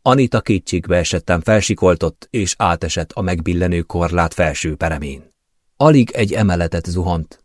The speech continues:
a hátával csapódott az alsó lépcsőfokokra. Hatalmas recsenést hallott.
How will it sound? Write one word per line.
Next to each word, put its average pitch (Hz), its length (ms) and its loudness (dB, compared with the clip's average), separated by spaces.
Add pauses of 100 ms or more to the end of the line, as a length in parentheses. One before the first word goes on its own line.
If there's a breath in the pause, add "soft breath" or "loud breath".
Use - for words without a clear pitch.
a 135 100 -2
hátával 85 680 2
csapódott 90 600 -2
az 92 140 -8
alsó 82 400 -4
lépcsőfokokra. 78 960 -8 (680)
Hatalmas 92 600 2
recsenést 80 640 -2
hallott. 73 560 -6